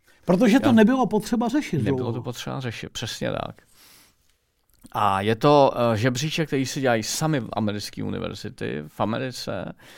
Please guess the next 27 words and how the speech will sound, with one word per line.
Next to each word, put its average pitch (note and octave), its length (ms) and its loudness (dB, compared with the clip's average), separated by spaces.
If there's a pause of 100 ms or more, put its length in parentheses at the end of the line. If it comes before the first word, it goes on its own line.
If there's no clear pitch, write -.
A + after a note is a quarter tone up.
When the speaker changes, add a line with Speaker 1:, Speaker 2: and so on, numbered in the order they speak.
(260)
Speaker 2:
A, A2 200 2
a F#2 80 2
je B2+ 80 4
to D3 120 0
žebříček, C3+ 760 -2
eh, C#3 60 4 (300)
stup-, B2 300 -4
míry C#3+ 480 4
akademické C3 680 -2
svobody. C3+ 640 -2 (500)
Jo, D2+ 200 -10
což - 320 -6
je C3+ 80 0
trochu C3+ 260 -6
paradox, A#2+ 520 2
protože B2 260 -2
univerzity, A2+ 800 0
kde A#2+ 300 0
jinde G#2+ 600 0 (380)
by C3 140 0
mělo B2+ 240 2
být C3+ 180 0
prostředí, A2 720 -4
který, A2 440 0
pokud A#2+ 360 -6
to A#2+ 140 -4
nejsou, A2 600 0